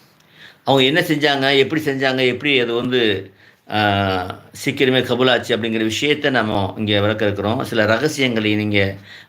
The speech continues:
விளங்கிட்டீங்கன்னு சொன்னா, உங்களுடைய அனைத்து தேவைக்குமே நீங்க அதை பயன்படுத்திக் கொள்ளலாம். நம்ம சொல்லிக் கொடுத்த விஷயம் ஒண்ணும் இல்ல. அதாவது, செலவாத்தை எப்போதுமே நாற்பத்தொரு தடவை, அதாவது குறைஞ்சபட்சம் பதினோரு தடவை. ஒரு பெரிய விஷயம் உடனே நமக்கு அது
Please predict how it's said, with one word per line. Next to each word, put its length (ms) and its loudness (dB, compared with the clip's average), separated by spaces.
விளங்கிட்டீங்கன்னு 480 0
சொன்னா, 520 -2
உங்களுடைய 500 2
அனைத்து 360 2
தேவைக்குமே 720 0
நீங்க 180 -2
அதை 120 -2
பயன்படுத்திக் 440 -4
கொள்ளலாம். 360 -8
நம்ம 160 2
சொல்லிக் 100 0
கொடுத்த 220 2
விஷயம் 260 2
ஒண்ணும் 220 2
இல்ல. 400 0
அதாவது, 800 2
செலவாத்தை 420 2
எப்போதுமே 380 -2
நாற்பத்தொரு 420 -2
தடவை, 320 -4
அதாவது 240 -2
குறைஞ்சபட்சம் 540 2
பதினோரு 320 2
தடவை. 400 -2
ஒரு 220 -6
பெரிய 320 0
விஷயம் 300 0
உடனே 320 0
நமக்கு 320 0
அது 420 -2